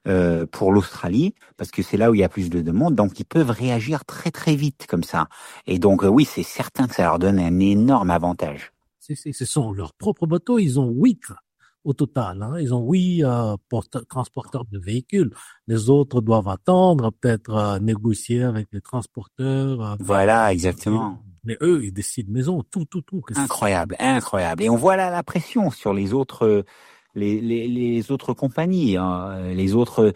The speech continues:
Speaker 1: euh, compagnies, euh, japonaises qui sont là depuis longtemps. Euh, il y a, il y a pas que Toyota, il y en a d'autres et il y en a qui sont vraiment sous pression.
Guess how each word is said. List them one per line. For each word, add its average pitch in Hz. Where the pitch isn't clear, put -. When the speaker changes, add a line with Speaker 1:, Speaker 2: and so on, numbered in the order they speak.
Speaker 1:
euh, 98
compagnies, 110
euh, 92
japonaises 151
qui -
sont 98
là 98
depuis 92
longtemps. 135
Euh, 92
il 87
y 90
a, 90
il 90
y 87
a -
pas 101
que -
Toyota, 92
il 170
y -
en 107
a 85
d'autres 147
et 92
il 85
y 85
en 85
a 110
qui -
sont 92
vraiment 87
sous 101
pression. 151